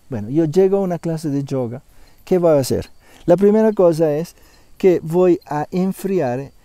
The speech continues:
todo mi cuerpo. Ahora lo puedo hacer desde el medio baño. Ahora te voy a poner el link aquí abajo porque está un artículo muy bien hecho sobre el medio baño o el baño. Te lo voy y te lo va a mirar, así no perdemos tiempo en el video.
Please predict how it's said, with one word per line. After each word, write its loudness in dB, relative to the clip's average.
todo -2
mi -6
cuerpo. -4
Ahora -2
lo -2
puedo 0
hacer -4
desde -8
el -4
medio -4
baño. -6
Ahora -6
te -6
voy -2
a -6
poner -6
el -2
link -6
aquí -8
abajo -6
porque -10
está -8
un -4
artículo -8
muy -2
bien -4
hecho -8
sobre -4
el -6
medio -4
baño -6
o -6
el -4
baño. -6
Te -4
lo -4
voy -2
y -10
te -10
lo -6
va -6
a -6
mirar, -6
así -6
no -6
perdemos -6
tiempo -6
en -4
el -2
video. -4